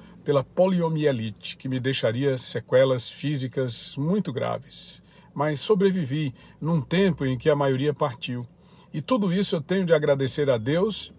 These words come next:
e a minha mãe, Dona Anaíde, minha querida tia Amália, a quem eu chamava carinhosamente de babá.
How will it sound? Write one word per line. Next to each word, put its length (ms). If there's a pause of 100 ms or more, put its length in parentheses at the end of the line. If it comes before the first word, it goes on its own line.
(120)
e 60
a 60
minha 200
mãe, 260
Dona 260
Anaíde, 500 (360)
minha 160
querida 400
tia 380
Amália, 720 (420)
a 120
quem 320
eu 120
chamava 720 (320)
carinhosamente 880
de 220
babá. 640